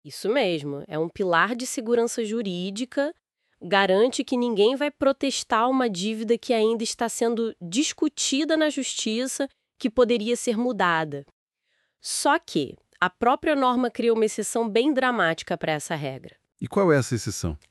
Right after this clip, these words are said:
Speaker 1: As decisões que fixam pensão alimentícia. Mesmo que sejam provisórias, quer dizer, mesmo que ainda caiba recurso, elas podem ser protestadas imediatamente.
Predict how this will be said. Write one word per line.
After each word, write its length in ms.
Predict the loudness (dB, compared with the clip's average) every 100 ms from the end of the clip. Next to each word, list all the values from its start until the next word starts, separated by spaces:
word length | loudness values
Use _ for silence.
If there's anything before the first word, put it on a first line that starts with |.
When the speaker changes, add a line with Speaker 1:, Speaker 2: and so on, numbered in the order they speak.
| -4
Speaker 1:
As 140 | -2
decisões 640 | 0 -2 -4 0 2 2 0
que 160 | -6 -12
fixam 560 | -6 -6 -4 -4 -4
pensão 560 | 0 0 0 -2 2 4
alimentícia. 1000 | 2 2 0 -4 -8 -10 -10 -10 -12 -14 _ _ _ -2
Mesmo 520 | 2 4 2 2 0
que 140 | -2
sejam 460 | 0 2 2 0 -6 _
provisórias, 960 | 2 4 4 2 2 4 4 4 0 -2
quer 160 | -2
dizer, 160 | 0 2
mesmo 400 | 4 4 2 0
que 100 | -2
ainda 220 | -2 -4
caiba 500 | -4 0 0 2 0
recurso, 760 | -2 -4 -4 -6 -6 -8 -10 -12 _ _ _
elas 240 | 0 0
podem 240 | 0 0 0
ser 180 | -2 -4
protestadas 720 | -4 -2 -4 -2 -4 -2 0
imediatamente. 1080 | 0 0 0 -4 -4 -4 -6 -10 -14 -16